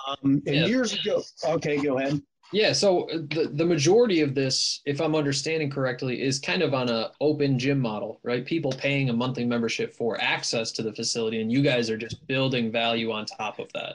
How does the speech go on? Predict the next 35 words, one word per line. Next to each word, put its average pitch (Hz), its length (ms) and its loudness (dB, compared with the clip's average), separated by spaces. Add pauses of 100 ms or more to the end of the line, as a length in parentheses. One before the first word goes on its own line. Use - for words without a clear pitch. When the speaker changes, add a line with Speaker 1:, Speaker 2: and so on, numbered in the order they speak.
(120)
Speaker 2:
Am 117 100 -6
I 120 120 0
understanding 127 360 -4
properly? 135 440 -2 (580)
Speaker 1:
Yes, 170 720 0
and 175 240 0
what, 220 260 2 (140)
what 180 260 0
happened 196 460 -2
from 147 240 0
doing 220 300 2
that 156 240 -4
direct 151 320 -2
mail 143 260 2
piece, 135 480 2 (400)
I 151 160 -2
developed 151 580 0
the 143 160 -2 (280)
free 160 160 0
training 147 400 0
program 143 380 2
that 120 100 0
I 123 60 -6
gave 165 380 -4
people 123 480 0 (260)
that 127 200 -4
taught 180 280 0
'em 151 100 2
what 135 220 0
to 143 60 -8
do, 131 220 2
so 127 380 -2
it 123 100 -2
retained 139 680 -2
'em. - 160 -10